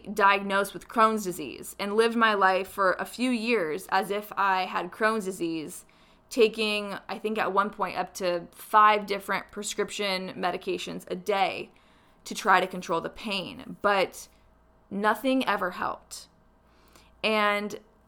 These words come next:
as I got older, it did not help that in college, my roommates and I never cooked food at home. We were always eating out, eating fast food,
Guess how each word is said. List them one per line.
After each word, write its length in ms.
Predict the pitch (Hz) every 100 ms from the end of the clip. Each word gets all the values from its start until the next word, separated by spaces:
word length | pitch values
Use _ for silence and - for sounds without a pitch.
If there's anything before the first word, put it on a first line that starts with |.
| _
as 180 | 214 247
I 60 | 311
got 180 | 311 262
older, 500 | 180 170 170 196 -
it 120 | 208
did 120 | 202 208
not 280 | 240 269
help 400 | 247 208 180 185 196 196
that 380 | 190 185 - _ _ _
in 140 | 190 190
college, 760 | - 208 202 147 175 - - _ _ _ _ -
my 340 | 214 214 208
roommates 640 | 202 202 269 311 320 -
and 100 | 233
I 580 | 202 196 196 196 202 - - 196
never 960 | 202 208 240 262 269 233 175 131 - - _ _ _ -
cooked 260 | 247 220
food 340 | - 196 190 185
at 160 | 185 -
home. 400 | 175 - - -
We 160 | 185 190
were 220 | 180 - - -
always 560 | 277 277 277 269 262 220
eating 360 | 190 180 175 -
out, 640 | 226 233 226 233 233 - - _ _ _ _ -
eating 260 | 233 214
fast 360 | 214 190 220 -
food, 640 | 262 262 262 262 262 254